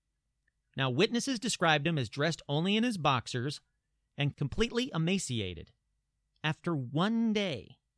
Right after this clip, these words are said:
he is completely emaciated and only in his boxers. No one from the family is ever called in to identify the body,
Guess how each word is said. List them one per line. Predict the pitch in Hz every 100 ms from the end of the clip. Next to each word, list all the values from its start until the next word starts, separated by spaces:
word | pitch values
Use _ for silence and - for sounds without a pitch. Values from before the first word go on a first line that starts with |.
| _ _ _
he | 139 139
is |
completely | - 135 - 165 196 208 214 - -
emaciated | 156 170 151 143 139 143 143 -
and | 120
only | 139 147 147
in | 143
his | 107
boxers. | 120 110 - - 57 - _ _ _ _ _ _ _ _ _ _ -
No | 120
one | 175 233
from | 240 233
the |
family | - 185 175 196
is | 139 - 139
ever | 135 185
called | - 208 196
in | 190
to | 180
identify | 131 101 127 226 - 123
the | 101
body, | 92 95 92 110